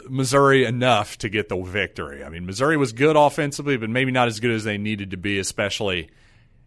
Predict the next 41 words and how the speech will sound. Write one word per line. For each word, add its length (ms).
in 100
some 200
key 260
moments. 680
Ultimately, 520
my 160
problem 440
with 180
the 120
officiating 840
overall, 800
not 240
just 280
the 60
specific 600
calls 360
that 80
we've 180
already 220
talked 360
about, 380
but 120
just, 180
just 180
that 140
they 120
let 400
Kansas's 600
defenders 640
basically 400
hand 380
check 340
our 200
ball 440
handlers. 500
But 140
then 120
at 120
the 100
other 300
end, 340